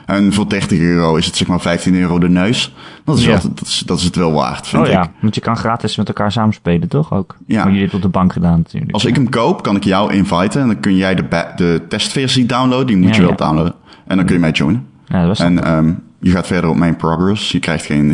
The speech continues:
Speaker 1: achievements of, of trofies.
Speaker 2: Ah, ik wil
Speaker 1: In ons
Speaker 2: trofies.
Speaker 1: geval.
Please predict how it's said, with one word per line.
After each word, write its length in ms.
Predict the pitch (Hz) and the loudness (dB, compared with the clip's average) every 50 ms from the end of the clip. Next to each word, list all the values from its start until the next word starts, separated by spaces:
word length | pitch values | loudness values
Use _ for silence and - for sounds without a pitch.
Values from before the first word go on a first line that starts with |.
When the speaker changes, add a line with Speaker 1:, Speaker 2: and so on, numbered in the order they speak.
| 82 | 0
Speaker 1:
achievements 460 | - - 80 73 - - 62 - - - | -2 -2 -2 -2 0 -2 -4 -2 -4 -6
of, 260 | 71 - - - - | -8 -10 -12 -12 -10
of 180 | - - - - _ _ _ | -8 -8 -8 -10 _ _ _
trofies. 500 | _ - 82 76 - - - 87 - - | _ -6 -4 -4 -2 -2 -4 -4 -4 -2
Speaker 2:
Ah, 260 | - 131 131 104 101 113 | -2 0 0 0 0 0
ik 60 | 135 - | 0 0
wil 100 | 139 139 | 0 0
Speaker 1:
In 60 | 139 | 2
ons 80 | - | 2
Speaker 2:
trofies. 380 | 160 156 160 143 - 101 90 87 | 2 4 2 2 4 2 2 2
Speaker 1:
geval. 160 | 90 - - | 0 -2 -4